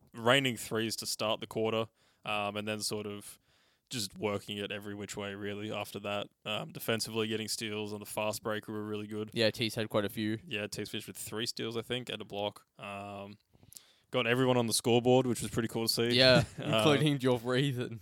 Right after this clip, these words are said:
Speaker 1: Uh, Duop Reith, yeah. Josh Green came out and hit a crazy layup, um, and a couple other transition plays. I think he finished with, like,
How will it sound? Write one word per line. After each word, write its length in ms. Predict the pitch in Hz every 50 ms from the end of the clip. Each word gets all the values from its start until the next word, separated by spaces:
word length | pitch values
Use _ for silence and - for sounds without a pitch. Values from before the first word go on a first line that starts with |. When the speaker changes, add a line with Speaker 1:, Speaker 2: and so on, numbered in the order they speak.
| -
Speaker 1:
Uh, 140 | - 117 110 104
Duop 220 | 107 117 117 104
Reith, 260 | 107 107 113 117 - 120
yeah. 160 | 113 110 110
Josh 200 | 104 117 110 -
Green 280 | - 113 107 110 113 107
came 160 | - 117 107
out 80 | 110 107
and 80 | 107
hit 80 | 110 110
a 40 | 104
crazy 340 | - - 107 110 110 107 107
layup, 320 | 110 107 107 110 110 110 - _ _
um, 520 | - 117 107 107 104 104 104 104 104 104 104 107
and 100 | - 113
a 60 | 107 104 101 _ -
couple 380 | - 120 110 - 113 107 107 104 - _ _ _ _ - -
other 180 | 120 117 135 143
transition 480 | - - 139 131 123 120 131 - 147
plays. 280 | - - 127 147 151 139
I 60 | 127
think 180 | - 160 135 -
he 100 | 143 135
finished 280 | - - 117 101 -
with, 60 | 113 104
like, 180 | 101 98 98